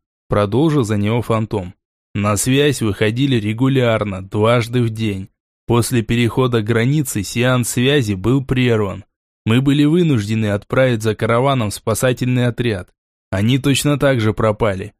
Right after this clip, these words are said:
Вот и вся вводная. Странно, озадачился я. Когда мы там были, никаких проблем не возникало. Даже мутантов не встретили.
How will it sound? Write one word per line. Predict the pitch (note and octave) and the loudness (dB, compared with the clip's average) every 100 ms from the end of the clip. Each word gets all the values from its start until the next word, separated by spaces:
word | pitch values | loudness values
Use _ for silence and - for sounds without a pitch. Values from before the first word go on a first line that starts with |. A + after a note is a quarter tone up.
| - | -8
Вот | G#2 A#2 C3 | 0 2 2
и | A#2+ | 0
вся | - - A#2+ | -2 0 0
вводная. | A#2+ B2+ A#2 G2+ G2 F#2+ - _ _ - | 0 -2 -2 -2 -8 -10 -16 _ _ -16
Странно, | - - A#2 A2+ A2+ B2 C#3+ C#3+ _ - | -14 -6 -2 0 0 -2 -2 -4 _ -6
озадачился | G#2 A2 A#2+ A2+ - G#2+ A#2 | -2 0 0 0 0 -2 0
я. | A#2 G#2 - _ _ _ - | -2 -4 -10 _ _ _ -4
Когда | A2 A2+ C3+ | -2 0 0
мы | C3+ C3 | 0 0
там | C#3 C3+ | 0 -2
были, | D3+ F#3 G2+ - _ _ - | 0 -2 -4 -8 _ _ -2
никаких | G#2 A2+ - C3+ - | 0 0 0 -2 0
проблем | A#2 A2 C3+ D3 | -2 0 0 2
не | A2+ | 2
возникало. | G#2 B2 D3+ D3 C3 B2 C3 - _ - | 2 0 -2 -2 -2 -2 -2 -8 _ -8
Даже | G#2+ A2 A#2 | 0 2 2
мутантов | B2+ C3 E3 D#3+ G#2+ | 0 2 0 0 -2
не | G#2+ | -2
встретили. | G2+ - C3 - - - | -4 -2 -2 -2 -6 -10